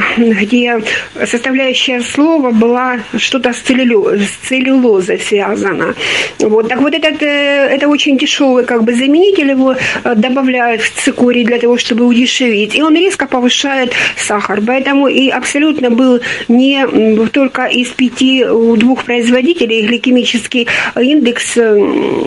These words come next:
нет, как и инсулиновый, да, был, э,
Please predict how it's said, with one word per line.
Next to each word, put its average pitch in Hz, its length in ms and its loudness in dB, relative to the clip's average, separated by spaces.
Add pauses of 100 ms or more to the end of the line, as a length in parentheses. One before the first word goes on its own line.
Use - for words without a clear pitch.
(120)
нет, 202 280 0 (280)
как 185 220 -4
и 220 500 0
инсулиновый, 208 640 0
да, 269 140 -2 (340)
был, 269 500 2
э, 214 880 4